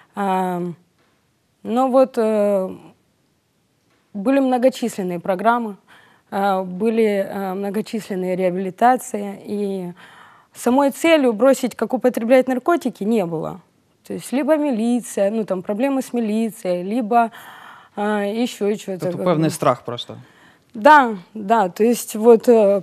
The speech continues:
Speaker 1: переждать период, пока все плохо, либо вот, э, там, а, снять абстиненцию, и все как бы, и продолжать заново все, как и было. Вот, э,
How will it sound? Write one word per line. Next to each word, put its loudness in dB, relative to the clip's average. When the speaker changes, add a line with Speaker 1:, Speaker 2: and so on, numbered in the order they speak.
Speaker 1:
переждать 6
период, 4
пока 4
все -4
плохо, 6
либо 4
вот, 2
э, 4
там, -2
а, -2
снять 0
абстиненцию, 0
и -10
все -4
как 0
бы, 2
и 4
продолжать 2
заново 0
все, -6
как -6
и -4
было. -6
Вот, 0
э, -4